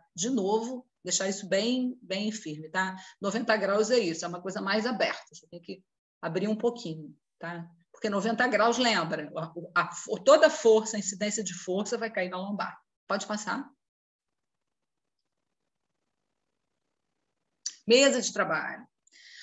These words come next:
A mesa, as mesas, elas têm que ter espaço pra trabalhar. Outra briga que a gente tem com a arquitetura, o cara faz uma mesa desse tamanho, né? Não cabe nem um lápis.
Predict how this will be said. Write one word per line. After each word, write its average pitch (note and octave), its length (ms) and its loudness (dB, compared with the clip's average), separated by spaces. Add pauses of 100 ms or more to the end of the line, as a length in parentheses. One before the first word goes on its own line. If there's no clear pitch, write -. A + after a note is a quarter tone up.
(160)
A E4+ 80 0
mesa, B3 640 4
as G3 120 0
mesas, G3 920 -2
elas F#3 320 2
têm A3 120 0
que G#3+ 60 -4
ter A#3+ 220 2
espaço A#3+ 800 2
pra E3+ 160 -2
trabalhar. E3+ 560 0
Outra A#3 280 4
briga A3+ 380 4
que A3+ 80 -2
a - 20 -2
gente G#3+ 220 -2
tem F#3+ 140 -4
com G3 80 -4
a - 20 0
arquitetura, F#3 640 -2
o F#3 40 -8
cara E3+ 180 2
faz F#3+ 160 -4
uma G3 80 4
mesa A3 280 4
desse G3+ 380 6
tamanho, F#3+ 600 -2
né? F#3+ 260 -6 (480)
Não F#3+ 60 -10
cabe G#3 180 0
nem A#3 100 4
um C#4+ 60 4
lápis. F3 720 4